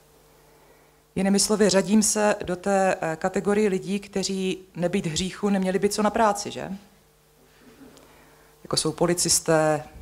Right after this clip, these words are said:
vězeňští dozorci, <laughs> soudci, <laughs> právníci a podobně, že? Kolik našich, eh, povolání, eh, existuje kvůli tomu, že,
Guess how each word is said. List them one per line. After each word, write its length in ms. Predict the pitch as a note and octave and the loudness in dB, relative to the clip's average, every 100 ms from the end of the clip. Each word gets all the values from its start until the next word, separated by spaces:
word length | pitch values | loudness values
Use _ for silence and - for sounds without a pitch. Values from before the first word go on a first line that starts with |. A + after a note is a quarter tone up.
| - | -10
vězeňští 500 | C#3 D#3+ D#3+ D#3+ - | -2 0 0 -2 -2
dozorci, 680 | D3 D#3 D#3 D#3 - D#3 D3+ D3 - - - - | -4 -2 -2 -2 -4 -4 -4 -6 -16 -18 -18 -18
<laughs> 480 | - - - - - | -20 -20 -20 -20 -6
soudci, 760 | - F3 G3 - - G#3 G#3 - | 0 2 2 2 2 4 4 2
<laughs> 60 | - - - - - - - - - - _ - G#3+ - _ - - _ - - - - - G3 | -6 -12 -12 -10 -12 -12 -16 -14 -16 -20 _ -20 -20 -20 _ -20 -20 _ -20 -20 -20 -6 2 6
právníci 600 | G#3+ A3 G#3+ - G#3+ G#3 | 8 6 4 2 4 4
a 60 | |
podobně, 500 | A#3+ B3+ B3+ F#3+ D#3 | 6 8 8 8 2
že? 220 | C#3 D3 A#3+ B3 - - _ - - _ | 2 2 0 -4 -12 -20 _ -20 -20 _
Kolik 320 | - G#3+ A3+ | -4 -2 0
našich, 460 | G#3+ G#3 G#3+ G#3+ - - | 0 0 0 -4 -6 -6
eh, 180 | E3 E3 | -6 -4
povolání, 960 | - G#3 A3+ G#3+ G#3 F#3+ F#3+ F3 F3 - _ - | -2 2 6 8 8 6 0 -6 -8 -12 _ -6
eh, 340 | D#3 D#3 D#3 D#3 | -4 -4 -6 -8
existuje 480 | E3+ F3 F3+ - E3+ | -10 -6 -6 -6 -8
kvůli 260 | - E3+ | -6 -8
tomu, 280 | D#3+ D3 D3+ | -6 -4 -4
že, 260 | D3 C#3 | -6 -8